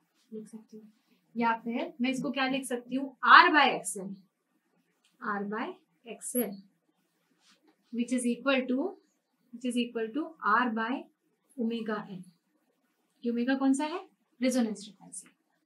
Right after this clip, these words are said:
तो ये एक relation आपको ये मिल गया,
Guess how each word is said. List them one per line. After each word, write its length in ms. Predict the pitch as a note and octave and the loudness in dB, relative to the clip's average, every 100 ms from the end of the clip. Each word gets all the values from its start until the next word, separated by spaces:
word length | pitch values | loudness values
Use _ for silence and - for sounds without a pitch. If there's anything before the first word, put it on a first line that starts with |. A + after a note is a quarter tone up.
| _ _ _ _ - - _ _ - | _ _ _ _ -20 -20 _ _ -4
तो 40 | B3+ | 0
ये 200 | B3+ C4+ | 2 2
एक 100 | C#4 | 2
relation 360 | D4 C#4 C#4 D4 | 0 -2 -2 -4
आपको 220 | C4 C#4 | -4 -2
ये 160 | C4 B3 | 2 4
मिल 180 | B3 B3 | 4 4
गया, 200 | C4+ | 0